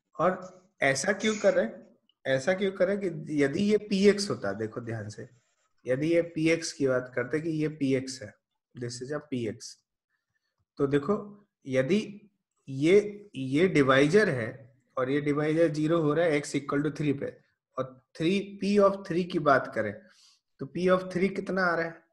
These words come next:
P of three ट्वेंटी नाइन आ रहा है, और ये सीधा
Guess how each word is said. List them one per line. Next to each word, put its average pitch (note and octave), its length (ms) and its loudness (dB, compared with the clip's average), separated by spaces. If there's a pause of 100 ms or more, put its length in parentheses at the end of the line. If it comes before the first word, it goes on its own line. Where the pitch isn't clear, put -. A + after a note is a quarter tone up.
P D#3 160 0
of D#3+ 160 -2
three E3+ 240 -2
ट्वेंटी D#3 340 0
नाइन F3 260 -2
आ E3 100 -4
रहा F3 140 -4
है, - 160 -16 (500)
और B2 120 -2
ये D3 140 0
सीधा D#3+ 320 0